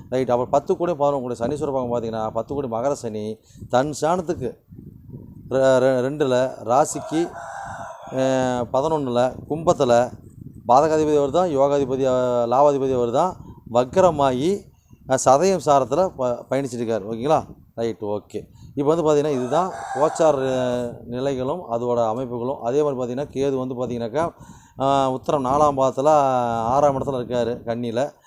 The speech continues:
அதே மாதிரி ராகு பார்த்தீங்கன்னாக்கா, உத்திரட்டாதி மூணாம் சாரத்துல பன்னெண்டாம் இடம் மீனத்துல இருக்காரு. ஓகேங்களா?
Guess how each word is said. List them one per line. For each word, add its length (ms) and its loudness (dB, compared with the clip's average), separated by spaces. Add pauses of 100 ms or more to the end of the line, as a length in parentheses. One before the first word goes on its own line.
(220)
அதே 220 4
மாதிரி 300 2 (480)
ராகு 340 4
பார்த்தீங்கன்னாக்கா, 580 0
உத்திரட்டாதி 420 -2
மூணாம் 340 -2
சாரத்துல 320 -2 (800)
பன்னெண்டாம் 260 2
இடம் 160 -4
மீனத்துல 340 -6
இருக்காரு. 240 -6
ஓகேங்களா? 320 -6